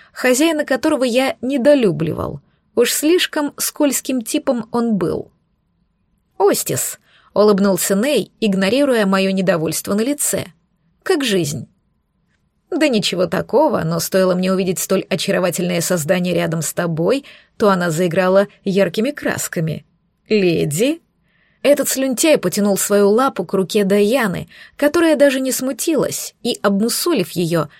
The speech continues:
с обожанием заглянул в карие глаза человечки.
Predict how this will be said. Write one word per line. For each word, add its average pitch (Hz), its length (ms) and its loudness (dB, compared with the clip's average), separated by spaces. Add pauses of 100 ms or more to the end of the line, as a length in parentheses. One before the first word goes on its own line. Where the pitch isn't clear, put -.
(140)
с - 160 -6
обожанием 254 520 0
заглянул 214 420 2
в - 100 -6
карие 220 280 2
глаза 185 340 0
человечки. - 760 -2